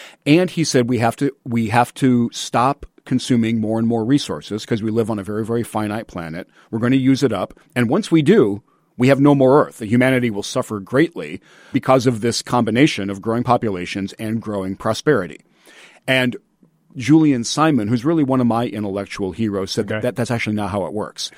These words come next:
Speaker 2: <laughs>
Speaker 1: It sounds really plausible. More people consuming more equals bad from the ear-, bad for the earth. What Simon said is more people consuming more will cause scarcities to happen,
Speaker 2: Mm-hmm.
Speaker 1: and they'll cause prices to go up.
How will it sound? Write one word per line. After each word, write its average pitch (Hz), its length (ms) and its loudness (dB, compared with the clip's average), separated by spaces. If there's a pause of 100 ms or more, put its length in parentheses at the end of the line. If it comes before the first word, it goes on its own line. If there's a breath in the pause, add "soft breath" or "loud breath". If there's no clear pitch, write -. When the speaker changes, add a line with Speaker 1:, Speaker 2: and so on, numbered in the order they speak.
(120)
Speaker 2:
<laughs> - 140 -8
Speaker 1:
It 151 140 0
sounds 208 480 4
really 165 240 6
plausible. 151 680 0 (360 soft breath)
More 143 280 6
people 143 380 0
consuming 135 580 2
more 107 280 -2
equals 117 360 -6
bad 104 320 -4
from 104 220 -6
the 92 160 -6
ear-, 101 160 -6 (100)
bad 107 300 -2
for 110 120 -4
the 110 140 -2
earth. - 200 -6 (260 loud breath)
What 131 160 0
Simon 170 400 -2
said 101 380 -6 (260 soft breath)
is 135 260 0
more 131 400 0
people 160 400 -4
consuming 117 640 -4
more 87 460 -10 (480 soft breath)
will 131 160 2
cause - 400 2 (200)
scarcities 123 580 0
to 104 80 -4
happen, - 360 -10 (140)
Speaker 2:
Mm-hmm. 110 140 -10
Speaker 1:
and 120 100 2
they'll 123 60 4
cause 127 240 -2
prices - 500 -4
to 110 100 -10
go 90 140 -8
up. - 140 -14